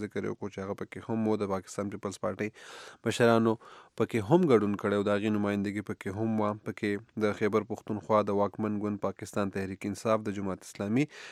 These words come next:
جمعیت علما اسلام، عوامي نیشنل پارټۍ، د شانتي، د قومي وطن پارټۍ، پښتونخوا ملي عوامي پارټۍ مشرانو پکې ګډون کړی دی.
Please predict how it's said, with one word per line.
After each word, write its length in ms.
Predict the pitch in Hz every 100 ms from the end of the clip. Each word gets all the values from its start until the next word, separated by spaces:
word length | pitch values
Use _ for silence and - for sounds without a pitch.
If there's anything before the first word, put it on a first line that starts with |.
| - -
جمعیت 240 | 117 117 113
علما 160 | 110 107
اسلام، 340 | - 117 113 107
عوامي 260 | 104 110 110
نیشنل 300 | - 104 -
پارټۍ، 320 | 98 98 110 110 104
د 200 | 101 - -
شانتي، 400 | 101 98 104 101 98 101
د 100 | 101 -
قومي 200 | 104 113 110
وطن 220 | 107 101 104
پارټۍ، 280 | 98 107 117 - 104
پښتونخوا 520 | - 101 98 107 101
ملي 180 | 101 104 104
عوامي 180 | 101 98
پارټۍ 300 | 95 110 104
مشرانو 420 | 101 104 104 101 98
پکې 200 | 92 95
ګډون 180 | 104 104
کړی 180 | 107
دی. 60 | 104